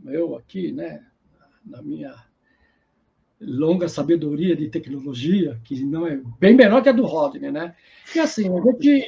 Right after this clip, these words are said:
há um, algum tempo, a gente falava muito, há uns vinte, quinze anos, não lembro, muito, se falava muito disso. E muitas empresas tinham o E D I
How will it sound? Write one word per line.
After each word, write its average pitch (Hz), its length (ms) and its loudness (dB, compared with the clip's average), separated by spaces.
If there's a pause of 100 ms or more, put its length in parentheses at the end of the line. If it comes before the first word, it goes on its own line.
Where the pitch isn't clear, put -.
(420)
há 226 140 2
um, 269 320 6
algum 254 260 4
tempo, 247 380 6
a - 20 -2
gente 262 220 -4
falava 262 280 -2
muito, 226 560 4
há 147 80 -10
uns 151 200 -8
vinte, 156 500 -4
quinze 180 320 -6
anos, 165 220 -6
não 139 160 -16
lembro, 196 320 -6 (360)
muito, 226 440 6
se 233 100 -16
falava 233 420 -4
muito 220 400 4
disso. 147 400 -12 (360)
E 254 180 4
muitas 294 380 2
empresas 196 760 -4
tinham 269 460 0 (160)
o 202 100 0
E 277 60 2
D 196 140 -4
I 247 280 -2